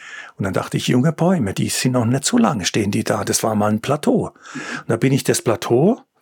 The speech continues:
vorne an die Kante, bin dann zwischen den Bäumen runtergelaufen,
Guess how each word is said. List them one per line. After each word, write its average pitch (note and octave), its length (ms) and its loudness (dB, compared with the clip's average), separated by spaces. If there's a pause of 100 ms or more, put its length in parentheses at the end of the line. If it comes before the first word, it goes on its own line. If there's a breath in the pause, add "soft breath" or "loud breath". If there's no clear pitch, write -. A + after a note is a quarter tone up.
(280)
vorne A2+ 280 0
an G#2 120 -4
die A2 100 -4
Kante, B2+ 420 2
bin D3 220 -2
dann A2 280 -2 (200 loud breath)
zwischen - 240 0
den A2 160 0
Bäumen G#2 300 0
runtergelaufen, C3+ 800 0